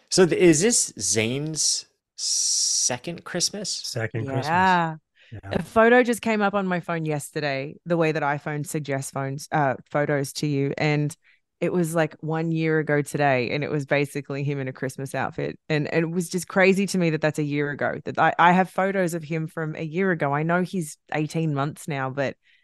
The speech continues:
Speaker 3: it was just wild. This is his second Christmas, and he gets it more now too. Like, he's, he loves ripping open presents and playing with toys, whereas last Christmas he was six
Speaker 1: <sighs>
Speaker 3: months old. It was,
Speaker 1: Right.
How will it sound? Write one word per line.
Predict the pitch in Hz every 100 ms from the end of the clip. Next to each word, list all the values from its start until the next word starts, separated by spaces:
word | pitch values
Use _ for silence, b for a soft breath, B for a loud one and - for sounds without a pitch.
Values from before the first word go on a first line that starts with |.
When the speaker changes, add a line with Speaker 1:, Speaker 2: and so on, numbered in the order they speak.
| _ -
Speaker 3:
it |
was | 170
just | 170 165
wild. | 160 147 175 156 131
This | 147 160
is | 156
his | 156 -
second | 151 160 147
Christmas, | 165 165 165
and | - 180
he |
gets | 160 175 190 -
it | - -
more | 147 131
now | 131 127 - 139
too. | - 170 120 -
Like, | 131 131
he's, | - 160 - - b b _
he | -
loves | 170 170 160 147
ripping | 147 165 165 156
open | 147 - 147
presents | - 143 139 139 185
and | 143 139
playing | - 139 147
with | 135
toys, | - 147 135 131 123
whereas | 135 139 139
last | 143 139 -
Christmas | - 131 -
he | -
was | 131 135
six | 143 -
Speaker 1:
<sighs> |
Speaker 3:
months | 135 113 -
old. | 131 117 104
It | -
was, | - 135
Speaker 1:
Right. | 175 160 127